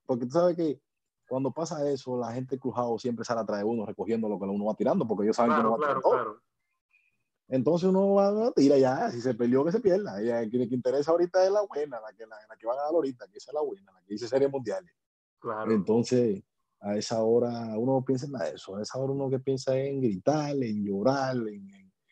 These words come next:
Speaker 1: en saltar, en buscar la familia para celebrar. Un momento hermoso, hermano, hermoso, hermoso, hermoso, que todo, si uno que, uno que los fanáticos lo viven, lo viven, lo viven alegre, dime tú nosotros que lo estamos viviendo en carne propia ahí,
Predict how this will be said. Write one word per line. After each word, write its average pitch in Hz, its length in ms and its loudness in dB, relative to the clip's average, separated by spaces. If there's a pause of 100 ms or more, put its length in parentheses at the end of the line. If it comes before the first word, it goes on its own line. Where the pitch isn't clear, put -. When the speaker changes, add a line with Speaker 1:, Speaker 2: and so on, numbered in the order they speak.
(160)
Speaker 1:
en 101 220 0
saltar, 131 680 2
en 113 260 2
buscar 107 280 2
la 127 100 0
familia 117 420 2
para 104 200 -4
celebrar. 107 540 -4 (600)
Un 123 80 -10
momento 147 560 0
hermoso, 101 440 0
hermano, 90 240 -10
hermoso, 101 540 -4
hermoso, 104 440 -2
hermoso, 107 500 -4
que 92 120 -18 (840)
todo, 127 220 8
si 120 160 2
uno 190 260 8
que, 185 240 8
uno 180 340 4
que 147 100 -2
los 139 180 2
fanáticos 175 460 0
lo 151 100 6
viven, 143 500 4
lo 120 120 0
viven, 127 640 4 (500)
lo 104 80 -4
viven 139 260 4
alegre, 117 380 2
dime 131 200 0
tú 143 120 0
nosotros 123 480 0
que 104 80 -2
lo 101 80 0
estamos 107 220 4
viviendo 117 200 6
en 110 60 2
carne 110 200 2
propia 98 340 2
ahí, 185 180 -6